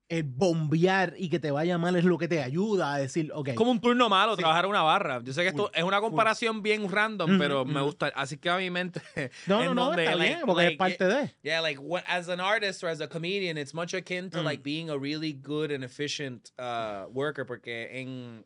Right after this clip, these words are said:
Speaker 2: en industria de barra y en restaurantes es un
Speaker 1: Mm.
Speaker 2: trabajo que muchas personas podrían decir que es fácil,
Speaker 1: Ujú.
Speaker 2: pero it's demanding.
Speaker 1: No, yes, it is.
Speaker 2: Y para
Speaker 1: Ujú.
Speaker 2: mí, stand-up no es,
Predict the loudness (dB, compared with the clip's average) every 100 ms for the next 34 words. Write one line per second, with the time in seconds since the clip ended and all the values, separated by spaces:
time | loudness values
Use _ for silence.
0 | _ -10 -8 -8 -8 -2 0 0 0 -2
1 | -2 -6 -8 -6 -4 -4 -4 -6 -6 -8
2 | -8 -4 -2 0 -2 -4 -6 -6 -8 -14
3 | -14 -12 -12 -8 -8 -8 -10 -10 -12 -6
4 | -6 -6 -10 -8 -6 -4 -4 -4 -4 -4
5 | -6 -4 -2 -4 -6 -10 -12 4 6 6
6 | 4 4 2 0 2 2 0 -2 -2 -2
7 | -2 -4 -2 -4 -6 -2 -2 0 -2 -4
8 | -6 -6 -2 -2 0 0 -2 -6 -14